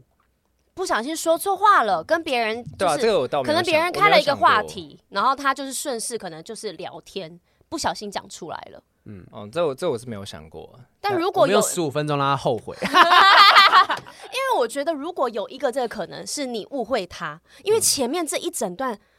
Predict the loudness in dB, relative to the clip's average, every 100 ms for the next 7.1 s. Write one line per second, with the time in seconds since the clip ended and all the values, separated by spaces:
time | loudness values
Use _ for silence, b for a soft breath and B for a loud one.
0 | _ -4 -2 0 0 -2 -4 -10 -6 -6
1 | -6 -10 -10 -10 -12 -14 -12 -12 -10 -8
2 | -8 -6 -2 0 2 4 2 2 -8 -12
3 | -8 -2 -2 -4 -10 -8 -8 -8 -10 -12
4 | -12 -12 -16 -16 -16 -14 -14 -16 -18 -18
5 | -16 -18 -16 -8 -4 0 0 -2 -8 -8
6 | -10 -12 -10 -10 -8 -10 -8 -10 -8 -10
7 | -12